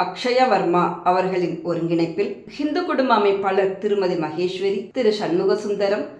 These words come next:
திரு சந்திரசேகர் இவர்களது ஒருங்கிணைப்பில் நடைபெற்ற குடும்ப நல வேள்வியில்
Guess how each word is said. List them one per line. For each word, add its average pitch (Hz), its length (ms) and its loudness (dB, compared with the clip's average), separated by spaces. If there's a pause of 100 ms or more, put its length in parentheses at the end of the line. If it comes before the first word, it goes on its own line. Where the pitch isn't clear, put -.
(180)
திரு 233 520 0
சந்திரசேகர் 233 840 0 (200)
இவர்களது 240 640 4 (220)
ஒருங்கிணைப்பில் 233 720 2 (220)
நடைபெற்ற 214 680 2 (240)
குடும்ப 277 300 0
நல 220 220 4
வேள்வியில் 190 580 2